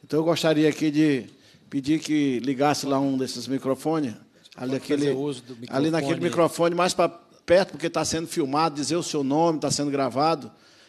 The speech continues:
Speaker 1: pra que a gente possa fazer a ata. Então, tem que usar ali o microfone. Ou então na tribuna ali, né? Não, na tribuna, pode ir na tribuna, fica melhor, porque está sendo gravado, tá pass-, tá sendo filmado ao vivo.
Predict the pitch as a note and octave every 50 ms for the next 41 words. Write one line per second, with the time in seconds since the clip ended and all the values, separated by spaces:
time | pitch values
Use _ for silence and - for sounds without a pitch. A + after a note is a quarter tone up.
0 | _ _ - B2 A#2+ C3+ C3+ C3 C#3+ C#3+ C#3 - C#3+ C#3 C#3 C#3 - - C#3 C3+
1 | A#2 C#3 C#3+ C3+ C3+ C#3+ D3 D3 - - - G2 - - - _ _ _ _ _
2 | _ _ _ - C3 C3 - D#3 C#3+ - D3+ D#3 D#3 D#3 D#3 D3 C#3 D3 C#3+ C#3
3 | C#3 C#3+ D#3 E3+ F#3 F#3 E3+ D3+ D3 - C#3 C#3 C3 - D#3 F3+ G3 F3 C3+ A#2+
4 | A#2 - - - - F#3 G#3+ G#3+ G#3+ A3+ B3 B3 C4 B3 C4 C4 G3 G3+ A#3 A#3+
5 | A3 F3 F#3+ A3 G#3 G3+ A3 B3 A3 - - - - _ _ - - - _ -
6 | - - - - - - - - - C#4+ C4+ C4+ C4 C4 C4 B3+ C4 C4 G#3 A#3+
7 | C4+ C4 A#3+ F3+ - A#3 A#3 A#3 B3 A#3+ A3+ - A3 G#3+ G#3 A3+ A3 G#3 D#3 A#2+
8 | - - D#3+ G#3 G#3 A3+ A3+ A3 A3 A3 G#3+ F3+ A2+ - - - _ - _ _
9 | - D3+ - G3+ F#3+ - G#3+ G3 - G#3+ A3 G#3+ G3 G#3+ G3+ F3+ D#3+ G#3 A3 G#3+
10 | - G3+ G3 - G3 D#3+ - - - - F3 - - F#3 F3 - F#3 E3 E3+ E3
11 | E3+ E3 D3+ C3+ B2 F3 G#3 G#3 D#3 G#2